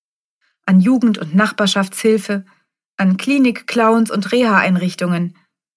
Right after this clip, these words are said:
Selbst während Corona waren wir als Belegschaft nicht untätig und haben zweitausendeinundzwanzig während unserer Gesundheitstage jeder für sich Kilometer gesammelt. Das ist aber nicht dasselbe.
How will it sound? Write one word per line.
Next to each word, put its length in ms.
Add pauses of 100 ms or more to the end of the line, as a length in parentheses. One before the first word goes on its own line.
(280)
Selbst 440
während 260
Corona 500
waren 220
wir 140
als 180
Belegschaft 680
nicht 240
untätig 640 (500)
und 140
haben 260
zweitausendeinundzwanzig 1600
während 280
unserer 320
Gesundheitstage 1040
jeder 340
für 140
sich 340
Kilometer 560
gesammelt. 540 (1300)
Das 200
ist 160
aber 180
nicht 300
dasselbe. 680